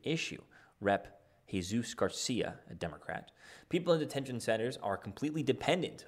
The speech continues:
on the government for their medical care, and our communities are only safe if we ensure that all people, including immigrants," you mean illegals, "have access to testing, treatment, and vaccinations." Why are we spending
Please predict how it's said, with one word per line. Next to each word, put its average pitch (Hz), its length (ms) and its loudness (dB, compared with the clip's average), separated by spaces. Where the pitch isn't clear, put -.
on 95 120 0
the 95 80 0
government 131 440 4
for - 120 -6
their 98 100 0
medical 135 340 4
care, 87 380 0
and 101 120 0
our 104 120 8
communities 143 680 0
are 95 280 4
only 147 400 0
safe - 640 -2
if 95 220 -4
we 104 140 2
ensure 127 400 6
that 120 120 6
all 110 200 8
people, 107 440 0
including 98 480 -2
immigrants," 92 640 -2
you - 80 -6
mean 85 140 -2
illegals, 92 400 6
"have 113 260 6
access 139 400 4
to - 120 -6
testing, 156 640 0
treatment, 113 440 -4
and 101 100 -10
vaccinations." 90 640 -8
Why 110 260 8
are 175 40 2
we 190 120 -2
spending 117 400 -8